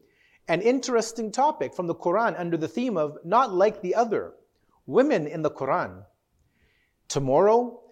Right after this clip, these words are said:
as we begin this journey on the second day of the month of Ramadan, we're gonna look at verses. We'll begin the analysis of verses, that is, of the status of women in the pre-Islamic Arabian society so we can understand where women were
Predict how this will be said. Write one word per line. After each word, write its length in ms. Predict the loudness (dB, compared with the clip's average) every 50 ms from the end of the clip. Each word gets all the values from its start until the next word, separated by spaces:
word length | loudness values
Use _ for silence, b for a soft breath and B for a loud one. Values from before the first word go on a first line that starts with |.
| _ _ -2
as 180 | 0 0 2 2
we 80 | 2 2
begin 380 | 2 2 4 4 4 4 4 4
this 220 | 2 2 2 2
journey 460 | -4 -2 -2 -2 0 -2 -4 -4 -4
on 140 | -6 -6 -4
the 60 | -4 -4
second 360 | 0 0 0 0 0 0 2
day 80 | 2
of 80 | 2 2
the 80 | 2 0
month 220 | 0 -2 -4 -4
of 80 | -4 -4
Ramadan, 500 | -2 -2 0 2 2 2 2 2 0 0
we're 60 | -2
gonna 180 | 0 0 0
look 180 | 0 0 2 2
at 160 | 0 0 0
verses. 640 | 0 0 0 2 0 -2 -2 -2 -4 -8 -10 -10 -4
We'll 260 | 0 0 0 0 -2
begin 340 | -6 -6 0 2 2 4 4
the 160 | 4 0 0
analysis 600 | 0 2 2 4 4 4 2 0 -2 -6 -4 -4
of 80 | -2
verses, 380 | 0 0 0 0 -2 -4 -2 -2
that 180 | 0 0 0 0
is, 340 | -2 -2 -4 -8 -12 -16 b b b b b b b b b b b
of 100 | -8 -6
the 80 | -4 -6
status 440 | 0 6 6 6 8 6 4 2 0
of 120 | 0 4
women 300 | 2 2 2 2 0 0
in 100 | -2 -4
the 80 | -4 -6
pre-Islamic 840 | -6 -6 -4 0 0 0 0 0 -2 0 0 0 2 0 -2 -2 -2
Arabian 500 | 0 4 6 6 6 4 0 -2 -2 -2
society 680 | -6 -8 -8 -2 0 2 2 2 2 0 -2 -4 -8 -8
so 160 | -6 -6 -6
we 100 | -6 -6
can 140 | -6 -6 -6
understand 800 | -6 -6 -2 -2 -2 -2 -2 -2 -2 -2 -2 -2 -4 -6 -8 -10 _ _ _ _ _ _ _ _ _ _
where 320 | -2 2 6 6 6 6 6
women 420 | 4 2 2 2 0 -2 -2 0
were 400 | 2 2 2 2 0 -4 -12